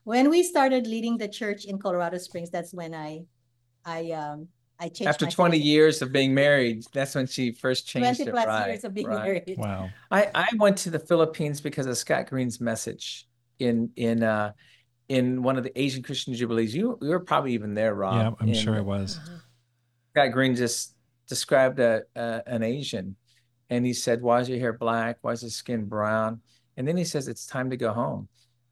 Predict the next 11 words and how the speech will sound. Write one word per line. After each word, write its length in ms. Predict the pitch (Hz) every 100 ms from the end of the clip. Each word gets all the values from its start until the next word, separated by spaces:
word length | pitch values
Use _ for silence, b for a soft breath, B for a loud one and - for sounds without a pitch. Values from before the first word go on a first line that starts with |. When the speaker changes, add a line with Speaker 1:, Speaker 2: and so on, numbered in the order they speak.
| -
Speaker 2:
And 240 | 131 127
I, 220 | 120 123 -
I 80 | 123
realized 600 | 120 135 180 180 180 170
that, 180 | 127 -
that, 180 | 143 151 _
that 180 | 135 -
moment, 400 | 135 123 143 113
I 60 | 107
said, 180 | 110
"Wow, 520 | 110 110 123 120 110